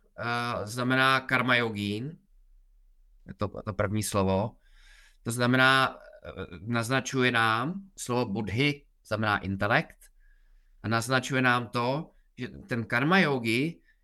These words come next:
je už ten, kdo má správný buddhi, neboli správný intelekt, to znamená správný postoj, nadhled a jasné priority v životě. Takže přestože říkáme, že, eh,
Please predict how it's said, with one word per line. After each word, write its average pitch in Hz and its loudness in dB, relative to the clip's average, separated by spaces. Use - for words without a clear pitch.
je 123 0
už 135 -8
ten, 151 -2
kdo 135 -4
má 147 2
správný 143 0
buddhi, 123 -2
neboli 120 -4
správný 131 0
intelekt, 123 -2
to - -14
znamená 117 0
správný 117 -2
postoj, 131 -2
nadhled 120 2
a 117 -6
jasné 120 -2
priority 110 -2
v 104 -12
životě. 101 -6
Takže 107 -4
přestože 131 0
říkáme, 123 2
že, 117 -4
eh, - -6